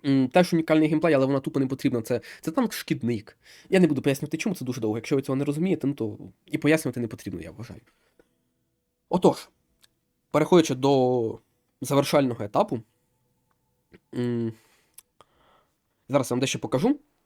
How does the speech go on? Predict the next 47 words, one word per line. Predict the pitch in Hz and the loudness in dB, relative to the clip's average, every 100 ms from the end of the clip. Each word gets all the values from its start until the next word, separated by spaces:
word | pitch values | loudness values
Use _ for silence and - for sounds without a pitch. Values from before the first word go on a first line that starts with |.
| _ | _
а | - | -2
потім | 180 180 | 0 2
ми | 139 | 2
перейдемо | 131 151 143 | 2 0 0
до | 117 | -4
завершального | 117 - 139 131 | -6 -4 -4 -4
етапу. | - - _ | -8 -14 _
Подивіться, | - 143 117 | -4 -2 0
бачите | 131 - 175 | -2 -2 -2
мій | |
аккаунт? | 131 - 87 - _ _ - _ | -2 -4 -10 -12 _ _ -20 _
Сто | - 185 | 2 4
дев'яносто | 202 160 151 | 4 4 2
один | 143 | 2
мільйон | 147 135 139 | 2 2 0
срібла. | - - - _ - | -4 -8 -8 _ 0
Це | 233 | 2
не | 233 | 4
прес-аккаунт, | 226 - 127 127 110 | 2 0 0 0 -2
це | - | -4
нічого, | 143 131 | -2 -2
це | - 135 | 0 0
мій | 123 190 | 2 0
основний | - 139 | 2 0
аккаунт, | 120 123 151 131 | 0 0 0 -2
на | |
якому | 117 127 | -4 -2
я | 117 | -2
граю | 113 143 | -2 -4
з | |
тринадцятого | - 123 135 110 104 | -4 -8 -6 -8 -6
року. | 104 120 117 _ - - - - - | -6 -6 -12 _ -20 -20 -20 -20 -6
Сто | 180 | 4
дев'яносто | 196 180 | 4 4
один | 165 160 | 4 6
мільйон | 160 160 | 6 4
срібла, | 160 311 143 113 _ | 2 2 0 -4 _
тепер | - 185 | -2 -2
заходимо | 170 165 156 147 | 0 0 0 -2
у | |
склад. | - 185 269 _ _ _ _ _ _ - | 0 0 -2 _ _ _ _ _ _ -14
<clears throat> | 175 180 147 104 104 - - - 165 - 156 - - - - - | 2 4 4 2 -10 -14 -12 0 0 2 -6 -6 -18 -16 -18 -12
Ем, | - 131 123 117 - - _ - | -4 -2 -2 -4 -10 -20 _ -6
сядьте, | - 131 - | 0 0 0
якщо | 110 - | -8 -6
ви | 110 | -8
стоїте. | - 123 160 233 | -6 -4 -2 -2